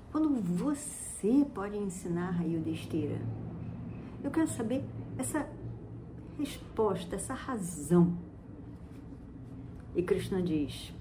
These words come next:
depois de um sorriso muito doce e especial, ele diz: "Você tá certo. Eu poderia ensinar tudo isso a Yudhishthira.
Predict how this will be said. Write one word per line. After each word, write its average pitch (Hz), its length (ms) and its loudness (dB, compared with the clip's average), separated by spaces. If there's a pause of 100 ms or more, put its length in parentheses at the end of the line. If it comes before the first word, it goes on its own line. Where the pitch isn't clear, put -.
(120)
depois 151 320 -2
de 170 80 -6
um 156 60 -4
sorriso 156 680 2 (180)
muito 180 680 6
doce 156 400 2
e 139 40 0
especial, 160 720 -2 (360)
ele 156 140 0
diz: 135 520 -6 (1400)
"Você - 180 -2
tá 285 160 -4
certo. - 560 -2 (1160)
Eu 214 180 8
poderia 160 400 2
ensinar 165 600 -2
tudo 185 240 6
isso 160 500 2 (2000)
a 165 60 -2
Yudhishthira. 147 720 -2